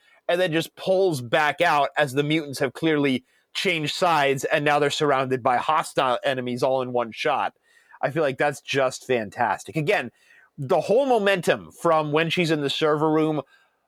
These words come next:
up through their escape is great, which is part of why I don't like the motorcycle chase sort of interrupting that energy, because there's a really tight flow from scene to scene up to that point.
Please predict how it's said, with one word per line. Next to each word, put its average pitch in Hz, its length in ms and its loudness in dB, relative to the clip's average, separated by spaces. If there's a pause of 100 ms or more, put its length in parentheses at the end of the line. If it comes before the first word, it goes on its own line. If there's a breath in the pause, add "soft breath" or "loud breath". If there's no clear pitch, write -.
(320 soft breath)
up 180 200 0
through 190 240 2
their 170 180 4
escape 156 420 0
is 131 120 -2
great, 156 380 0
which 143 140 -2
is 135 80 -8
part 180 260 0
of 151 100 -2
why 143 180 2
I 139 40 0
don't 131 200 -2
like 131 260 0
the 131 320 -2
motorcycle 135 580 0
chase 120 300 -2
sort 117 200 -2
of 107 140 -12 (500 soft breath)
interrupting 147 680 -2
that 123 260 2
energy, 120 480 0
because 120 260 -4
there's 127 140 -8
a 135 40 -6
really 156 400 0
tight 143 280 -2
flow 135 240 0
from 101 180 -10
scene 117 220 -8
to 101 60 -6
scene 107 220 -6
up 92 140 -4
to - 80 -16
that 85 180 -4
point. 78 260 -14